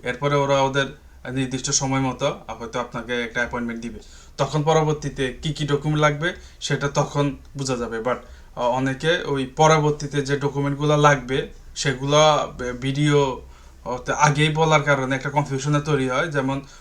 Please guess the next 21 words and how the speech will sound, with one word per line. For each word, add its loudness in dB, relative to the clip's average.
অনেকে -2
হেলথ -2
ইন্স্যুরেন্স, -2
বাসার -2
এটা 2
সেটা 0
নানা 0
ধরনের 0
যে 2
ডকুমেন্টগুলো -2
বলা 2
হয়েছে, -2
এগুলো -2
আসলে 2
এখানে 0
কিচ্ছু -4
চায়নি, -4
ঠিক -4
আছে? -2
বাকি -2
যে -2